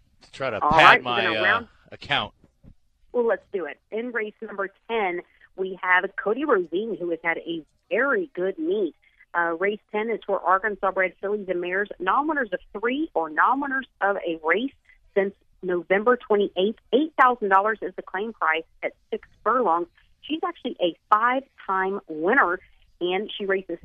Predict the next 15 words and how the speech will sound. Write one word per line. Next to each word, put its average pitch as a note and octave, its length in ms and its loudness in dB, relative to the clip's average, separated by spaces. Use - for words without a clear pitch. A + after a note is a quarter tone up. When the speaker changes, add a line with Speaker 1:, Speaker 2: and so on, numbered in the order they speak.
Speaker 2:
second G4+ 280 2
off A#3+ 200 0
of F#3+ 120 2
an F3 100 2
extended A#3+ 640 -2
layoff E3 560 4
and F3+ 200 -8
takes G3+ 200 -8
a D#3+ 60 -4
drop F3+ 380 -2
in F4+ 140 -2
class G3 380 -6
and F3 400 -6
in F#3+ 180 -2
condition. E3+ 720 0